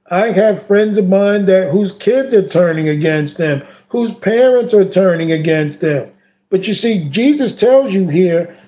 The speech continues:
to rejoice in that day when these happen and leap for joy. For great is your reward in heaven, for they treated the prophets of God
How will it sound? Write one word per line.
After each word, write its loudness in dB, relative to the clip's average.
to 2
rejoice 0
in 0
that 0
day 2
when -2
these 0
happen 0
and 0
leap 0
for -2
joy. 0
For -2
great 2
is 0
your 4
reward 2
in -2
heaven, 0
for 0
they 0
treated -2
the 0
prophets 0
of -2
God 0